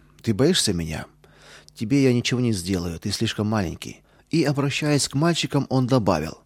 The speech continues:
«Кто посмеет тронуть этого малыша, тому я переломаю все кости». С этих пор жизнь Карла изменилась.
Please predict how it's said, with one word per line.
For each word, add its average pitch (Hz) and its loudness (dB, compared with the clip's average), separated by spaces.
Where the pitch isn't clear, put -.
«Кто - 0
посмеет 135 2
тронуть 143 2
этого 110 2
малыша, 110 2
тому 131 2
я 123 6
переломаю 110 2
все 117 0
кости». 87 -4
С - -2
этих 165 2
пор 156 4
жизнь 135 2
Карла 131 4
изменилась. 104 0